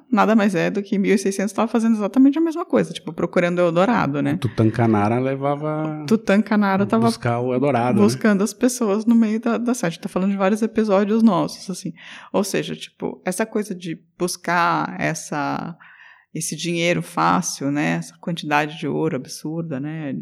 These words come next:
Speaker 1: O petróleo, ou, ou ouro, esses minérios que são super valiosos, né?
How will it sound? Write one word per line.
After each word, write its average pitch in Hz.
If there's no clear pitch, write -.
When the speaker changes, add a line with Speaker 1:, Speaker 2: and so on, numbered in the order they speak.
Speaker 1:
O 156
petróleo, 156
ou, 135
ou 156
ouro, 147
esses -
minérios 151
que -
são 139
super -
valiosos, 151
né? 180